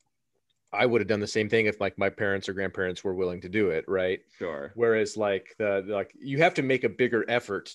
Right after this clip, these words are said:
Speaker 1: to go to, like, Cancun, to go to Cabo, to, like, "Oh, like, let's host this elaborate dinner party with a bunch of different people,"
Speaker 2: Sure.
Speaker 1: you know, and,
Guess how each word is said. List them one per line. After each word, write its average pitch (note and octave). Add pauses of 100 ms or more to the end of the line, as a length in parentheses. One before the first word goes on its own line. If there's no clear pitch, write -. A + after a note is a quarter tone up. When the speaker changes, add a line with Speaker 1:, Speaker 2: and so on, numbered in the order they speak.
Speaker 1:
to A#2
go A2
to, G#2+
like, G2 (380)
Cancun, B2
to A2+
go A2+
to A#2+
Cabo, G2+
to, A2
like, G2+
"Oh, G3+
like, C#3
let's D3+
host D3+
this C#3+
elaborate B2+
dinner B2+
party A#2+
with A2+
a A2+
bunch B2
of G#2+
different B2+
people," G#2+
Speaker 2:
Sure. D2
Speaker 1:
you B2
know, A2
and, G#2